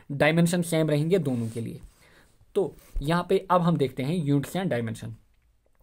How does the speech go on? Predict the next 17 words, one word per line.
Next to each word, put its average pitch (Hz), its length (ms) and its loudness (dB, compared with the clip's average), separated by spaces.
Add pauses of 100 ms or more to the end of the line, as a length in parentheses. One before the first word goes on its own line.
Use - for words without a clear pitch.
(300)
प्रेशर 139 340 -2
के, 170 220 -6 (120)
and 156 180 -2 (380)
यहाँ 131 140 -2
पे 160 140 0
generally 156 320 0
स्ट्रेस 170 320 -4
से 165 100 -2
हम 160 140 0
देखेंगे 160 300 -2
क्योंकि 156 280 -4
वही 143 240 0
सेम 139 260 -2
रहेंगे 123 240 -4
प्रेशर 120 300 -8
के - 140 -10
लिए। 113 200 -8